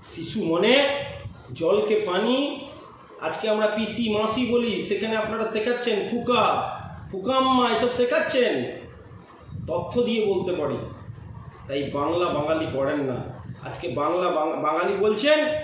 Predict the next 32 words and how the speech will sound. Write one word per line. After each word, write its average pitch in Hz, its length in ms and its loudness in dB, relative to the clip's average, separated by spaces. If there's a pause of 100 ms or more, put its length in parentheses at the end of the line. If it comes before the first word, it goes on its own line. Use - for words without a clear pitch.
(840)
আজকে 196 180 -6 (100)
পশ্চিম 190 400 -2
বাংলায় 208 340 4
রবীন্দ্রসঙ্গীতের 220 1000 2
বদলে 220 600 4 (840)
আজকে 170 280 0
আপনাদের 220 500 4
যে 247 120 2
জোয়ার, 233 560 2
আপনাদের 240 500 2
যে 247 60 4
বিভিন্ন 254 680 2 (200)
সভা 247 300 2
সমিতিতে 269 420 2
দেখা 233 300 2
যায়, 262 320 4 (1000)
যখন 220 280 2
আপনাদের 254 420 4
র্যালি 254 260 2
বেরোয়, 269 280 6
বিভিন্ন 269 440 2
জায়গায় 262 300 4
দেখা 254 260 2
যায় 262 160 4
হিন-, 247 280 4
চটুল 262 340 4
হিন্দু 262 280 4
গা-, 269 200 2
হিন্দি 247 300 4
গানের 254 280 4
সঙ্গে 262 360 2
সঙ্গে 240 500 0